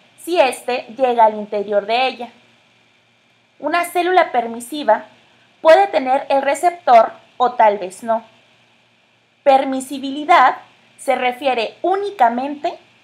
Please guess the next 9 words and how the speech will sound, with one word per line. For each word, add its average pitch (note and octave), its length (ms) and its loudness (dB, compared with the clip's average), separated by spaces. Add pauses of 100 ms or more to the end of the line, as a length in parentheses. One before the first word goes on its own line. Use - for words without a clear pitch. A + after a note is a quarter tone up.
(100)
a B3 160 4
la B3 180 6
habilidad D4 680 4
de A#3+ 160 -2
la A3 160 4
célula F4 540 0 (200)
en B3 200 -10
su B3+ 120 -14
interior B3 600 0